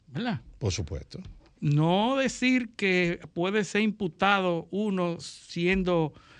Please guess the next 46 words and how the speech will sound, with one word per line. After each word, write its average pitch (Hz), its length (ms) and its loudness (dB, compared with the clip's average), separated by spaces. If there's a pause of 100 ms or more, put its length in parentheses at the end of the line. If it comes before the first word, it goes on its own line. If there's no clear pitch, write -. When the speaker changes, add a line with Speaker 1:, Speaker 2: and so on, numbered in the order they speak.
(160)
Speaker 1:
eh, 160 280 -2
inocente, 175 720 2 (180)
que 143 140 -2
eso 185 180 -4
ya 180 220 0
la 175 100 0
gente 170 440 -2 (120)
está - 160 -12
cansada, 156 560 2
Speaker 2:
Claro. 170 140 4
Speaker 1:
¿eh? - 20 0
Pero 170 260 0 (320)
dejar 170 440 2
libre 233 380 2
a 175 40 -2
un 196 140 -2
criminal 185 400 0
porque 165 380 -2
no 180 280 0
hizo 185 240 -4
bien 170 320 -2
el 165 100 -6
trabajo 147 380 -4
el 143 60 -4
Ministerio 127 480 -4
Público. 104 420 -12 (100)
Speaker 2:
Entonces, 165 600 4
entonces 156 640 0
yo 151 480 2 (180)
lo 113 200 2
que, - 180 -4
lo 110 140 4
que 113 120 0
digo 131 320 2
a 123 80 2
la... 117 180 0 (240)
Eh, 113 240 -2 (1160)
Speaker 1:
Que - 80 -8
los 113 80 8
malos 156 160 10
Speaker 2:
mientras 165 280 8
Speaker 1:
son 202 60 2
los 208 120 2
jueces. 196 400 -6
Speaker 2:
Sí, - 100 -4
claro. 82 500 0